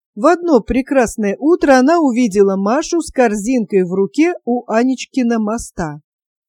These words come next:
Толпы гуляющих по солнечной стороне Невского проспекта доходили до того моста, а некоторые переходили даже и за мост. Но Маша не смела подойти к ним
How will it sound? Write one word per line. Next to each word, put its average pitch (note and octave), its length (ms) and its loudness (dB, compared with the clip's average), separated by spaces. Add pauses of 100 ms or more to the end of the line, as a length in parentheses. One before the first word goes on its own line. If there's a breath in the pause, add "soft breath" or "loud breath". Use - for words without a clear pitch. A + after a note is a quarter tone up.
(640)
Толпы F#4 360 4
гуляющих B3 760 2
по G#3+ 160 0
солнечной A#3 580 -2
стороне A3 520 0
Невского G3+ 520 0
проспекта A#3+ 800 -4 (240)
доходили A#3+ 680 2
до G3+ 160 -2
того A3 320 0
моста, A3+ 600 0 (380)
а G#3+ 280 0
некоторые G#3+ 680 0
переходили B3+ 920 0
даже B3 360 2
и C4+ 200 0
за G#3 240 -2
мост. A3 480 -2 (460)
Но D4+ 160 0
Маша F4 320 0
не D#4 160 0
смела D#4 460 -2
подойти G3+ 560 0
к - 100 -14
ним C4+ 280 2